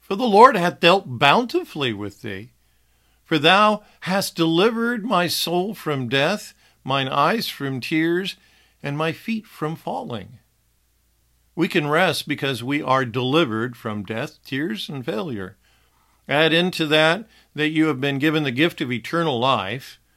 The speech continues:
You have the righteousness of God by the work of Jesus on the cross. You are therefore reconciled, redeemed, sanctified, justified,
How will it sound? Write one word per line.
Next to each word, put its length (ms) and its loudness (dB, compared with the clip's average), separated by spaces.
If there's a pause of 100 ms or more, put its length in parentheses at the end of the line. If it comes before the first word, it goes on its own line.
(300)
You 160 -4
have 320 2
the 180 -2
righteousness 760 0
of 120 -8
God 320 0
by 120 -4
the 100 -8
work 260 -6
of 100 -14
Jesus 480 -6
on 140 -6
the 100 -12
cross. 640 -4 (580)
You 160 0
are 120 2
therefore 520 0
reconciled, 800 0
redeemed, 640 -4
sanctified, 720 -4
justified, 720 -4